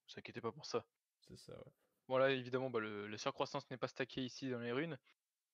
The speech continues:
Speaker 1: mais vous avez généralement environ deux cents H P bonus.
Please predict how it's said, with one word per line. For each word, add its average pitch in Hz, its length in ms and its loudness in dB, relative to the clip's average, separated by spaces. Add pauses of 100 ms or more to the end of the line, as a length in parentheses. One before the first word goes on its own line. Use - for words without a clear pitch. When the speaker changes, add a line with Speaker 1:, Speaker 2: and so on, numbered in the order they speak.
Speaker 1:
mais 117 400 4
vous 117 160 -4
avez 117 260 0
généralement 123 800 4 (480)
environ 131 680 0
deux 143 160 0
cents 156 160 4
H - 240 -2
P 151 120 2
bonus. 135 460 -2